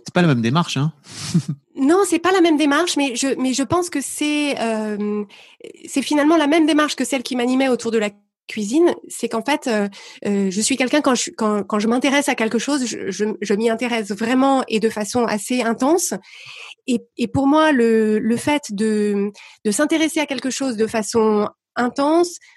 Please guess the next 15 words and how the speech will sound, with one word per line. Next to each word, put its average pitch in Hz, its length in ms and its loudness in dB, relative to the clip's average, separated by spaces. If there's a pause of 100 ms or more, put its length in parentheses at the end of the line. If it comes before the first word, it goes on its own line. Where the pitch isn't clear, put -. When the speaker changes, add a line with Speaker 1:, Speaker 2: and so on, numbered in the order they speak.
(120)
Speaker 2:
va 247 260 2
de 247 100 0
pair 302 280 0
avec 247 180 0
le 233 80 0
fait 247 120 -4
de 220 100 -2
le 208 100 0
transmettre, 277 640 -2 (120)
de 196 120 2
le 214 80 2
partager 247 800 0
et, 202 340 0
et 196 160 -4
de, 180 380 -4